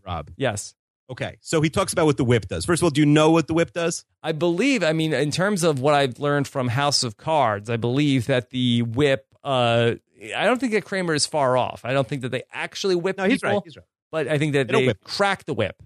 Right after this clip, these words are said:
Speaker 1: Yeah, yeah, they're, like,
Speaker 2: Literally,
Speaker 1: resp-,
Speaker 2: fi-,
Speaker 1: like, if, if you
Speaker 2: figuratively.
Speaker 1: need, you know, fifty-one votes,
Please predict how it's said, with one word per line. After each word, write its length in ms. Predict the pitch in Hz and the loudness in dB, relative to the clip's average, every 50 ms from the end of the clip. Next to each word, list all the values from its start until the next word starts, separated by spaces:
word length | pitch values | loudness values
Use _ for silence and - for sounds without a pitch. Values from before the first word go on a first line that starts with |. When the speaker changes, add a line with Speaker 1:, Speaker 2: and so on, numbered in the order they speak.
| _ _ _ | _ _ _
Speaker 1:
Yeah, 160 | - 185 151 | -2 0 2
yeah, 260 | 143 190 196 175 143 | 4 6 6 6 6
they're, 240 | 135 135 170 196 196 | 6 6 6 6 6
like, 200 | 196 180 170 - | 6 6 6 6
Speaker 2:
Literally, 160 | - - 165 | 4 4 2
Speaker 1:
resp-, 80 | 143 - - 185 - | 2 0 -2 -2 0
Speaker 2:
fi-, 60 | 170 | 0
Speaker 1:
like, 100 | 160 - | -2 0
if, 60 | - | -2
if 80 | 175 - | -2 0
you 60 | 208 | 2
Speaker 2:
figuratively. 280 | 165 160 135 120 180 180 | 2 4 4 4 4 4
Speaker 1:
need, 240 | 208 208 202 190 165 - | 4 4 4 2 0 -2
you 40 | 165 | -2
know, 80 | 143 | -2
fifty-one 640 | 120 - - 170 - - 170 160 147 147 139 135 127 | -2 -2 -4 -4 -2 0 2 4 4 6 6 6 4
votes, 460 | 113 131 127 113 104 - - - - | 4 4 4 4 2 0 -2 -10 -10